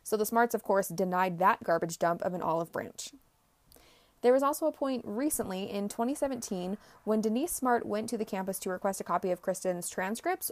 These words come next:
only to find out that the school had failed her in every single class she was in the semester she went missing. I'm assuming this was because, you know,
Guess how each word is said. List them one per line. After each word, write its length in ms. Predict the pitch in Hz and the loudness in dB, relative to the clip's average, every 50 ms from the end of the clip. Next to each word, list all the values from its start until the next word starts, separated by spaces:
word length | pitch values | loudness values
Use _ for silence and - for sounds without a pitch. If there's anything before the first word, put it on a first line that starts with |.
| - - | -2 0
only 200 | 247 294 349 349 | 0 2 0 0
to 40 | |
find 220 | 320 - 302 285 277 | -2 -2 -2 0 2
out 160 | 269 254 240 | 2 2 0
that 80 | - - | -2 -4
the 80 | 214 | -4
school 540 | 208 - - - - 294 254 202 190 196 190 - - - _ _ | -4 -4 -4 -2 0 4 6 6 6 6 4 -2 -10 -20 _ _
had 160 | - 233 220 | -2 -2 -2
failed 380 | - - - 262 254 226 214 180 | 0 2 4 4 4 4 2 0
her 220 | 175 143 - - - _ _ _ - | 0 0 0 -4 -10 _ _ _ -2
in 140 | 226 220 - _ | -2 -2 4 _
every 260 | 220 226 220 240 254 | 4 6 6 2 0
single 300 | 233 - - 214 208 202 | 2 2 2 2 2 0
class 400 | 190 - 190 170 170 175 - - - - | 2 4 4 4 4 4 0 -6 -6 -6
she 160 | - - 214 | -2 2 2
was 160 | 202 190 185 | 4 4 2
in 80 | 185 180 | 0 0
the 80 | 185 | -2
semester 360 | - - 185 170 170 - - | -2 0 0 0 0 -2 -6
she 140 | 175 - 196 | -6 -4 -2
went 120 | 180 160 165 | -2 -2 0
missing. 340 | 165 160 151 - - 156 - _ - - - - - - - - | 0 0 0 0 -2 -6 -12 _ -20 -20 -20 -20 -20 -20 -6 -2
I'm 140 | 208 214 214 | 0 2 4
assuming 360 | 202 - - 220 226 226 220 | 2 4 2 4 2 4 2
this 160 | 214 208 - | 2 0 2
was 220 | 202 196 185 185 - | 0 0 0 -2 -4
because, 600 | - - 185 - - 190 180 170 - - - - - - - _ _ - | -6 -6 -4 0 2 2 2 2 0 -2 -4 -6 -14 -20 -20 _ _ -8
you 140 | 190 185 | -6 -2
know, 260 | 185 180 165 175 190 | 0 2 2 2 0